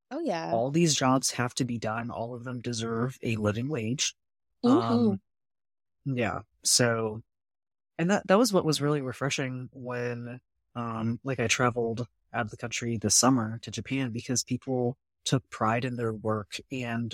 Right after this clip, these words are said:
Speaker 2: were paid fairly in restaurants and stuff like that.
Speaker 1: That
Speaker 2: Like,
Speaker 1: must be nice.
Speaker 2: working at, working at seven eleven, which, um,
Speaker 1: Mm-hmm.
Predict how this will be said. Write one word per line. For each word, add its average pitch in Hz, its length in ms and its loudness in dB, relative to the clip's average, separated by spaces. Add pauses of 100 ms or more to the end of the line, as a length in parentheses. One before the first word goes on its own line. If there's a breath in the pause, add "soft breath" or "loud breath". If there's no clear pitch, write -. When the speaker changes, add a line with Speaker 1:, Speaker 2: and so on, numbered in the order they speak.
(140)
Speaker 2:
were 120 120 -4
paid 113 520 -2
fairly 113 520 -2
in 123 160 -6
restaurants 95 420 4
and 95 120 4
stuff - 260 2
like 82 200 -12
that. - 180 -12 (680)
Speaker 1:
That 311 140 8
Speaker 2:
Like, - 0 -
Speaker 1:
must 285 240 4
be 202 100 6
nice. 175 600 2
Speaker 2:
working 139 80 -2
at, 139 140 -2 (240)
working 135 360 4
at - 140 4
seven 123 340 6
eleven, 113 560 -6
which, 120 580 -4
um, 214 380 4
Speaker 1:
Mm-hmm. 208 260 8